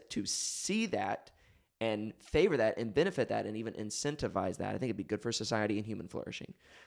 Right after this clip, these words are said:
Um, I think to say, "Oh, yeah, we have this thing called marriage, but,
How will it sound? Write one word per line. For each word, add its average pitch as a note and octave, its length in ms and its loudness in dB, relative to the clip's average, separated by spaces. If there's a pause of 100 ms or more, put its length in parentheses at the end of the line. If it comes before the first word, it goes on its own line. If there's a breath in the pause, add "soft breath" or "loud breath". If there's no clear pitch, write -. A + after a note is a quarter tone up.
(180 soft breath)
Um, G2 360 -2 (120)
I B2 120 2
think A#2+ 380 -2
to G#2+ 180 0
say, G#2+ 560 4 (160)
"Oh, D#3 120 8
yeah, C3+ 140 8
we B2+ 100 6
have C3 160 6
this B2 120 0
thing B2+ 140 0
called A2 200 2
marriage, A2 420 2 (160)
but, G#2 300 0